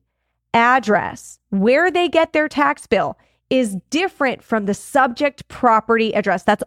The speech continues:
all absentee owner is. But what that assumes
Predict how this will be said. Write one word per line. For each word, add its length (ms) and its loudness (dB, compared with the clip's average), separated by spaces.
all 380 6
absentee 680 -2
owner 440 -2
is. 460 -2
But 140 2
what 340 0
that 320 2
assumes 880 -2